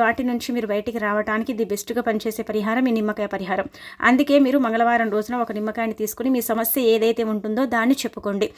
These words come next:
అంటే సమస్య అంటే కనుక మీకు తెలిసే ఉంటుంది కదండి, మీ అనారోగ్యం పోవాలని, మీ సమస్యల నుంచి మీరు బయటపడాలని,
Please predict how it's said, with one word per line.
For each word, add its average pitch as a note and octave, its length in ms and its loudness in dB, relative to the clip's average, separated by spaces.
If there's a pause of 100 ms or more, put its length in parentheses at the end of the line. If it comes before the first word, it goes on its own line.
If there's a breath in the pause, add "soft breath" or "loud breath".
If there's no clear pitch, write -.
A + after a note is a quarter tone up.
(300 loud breath)
అంటే B3 140 6 (100)
సమస్య C#4 320 6
అంటే C#4 180 4
కనుక C4 140 2 (100)
మీకు B3+ 180 -2
తెలిసే G#3+ 80 0 (220)
ఉంటుంది A3 280 -2
కదండి, A3 280 0 (100)
మీ A3 60 0 (100)
అనారోగ్యం A3+ 480 2
పోవాలని, G#3+ 520 0
మీ A3 40 0 (120)
సమస్యల A3 300 -2 (100)
నుంచి A3 220 -4
మీరు A3 160 -2
బయటపడాలని, A3 580 0